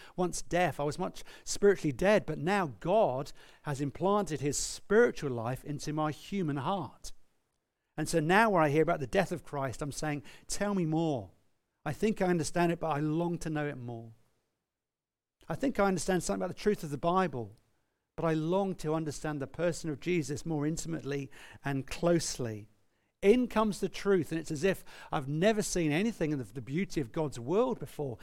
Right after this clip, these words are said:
It's as if you need a prescription on your glasses to see properly, and then you receive it.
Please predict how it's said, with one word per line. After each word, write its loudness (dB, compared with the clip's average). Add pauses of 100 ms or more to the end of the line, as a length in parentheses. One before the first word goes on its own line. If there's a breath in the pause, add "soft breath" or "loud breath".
(160 loud breath)
It's -4
as 0
if 4 (240 loud breath)
you -2
need 0
a -8
prescription -2 (140)
on -2
your -2
glasses 2
to -8
see -2
properly, -6 (220 loud breath)
and -4
then 2
you 0
receive -4
it. -12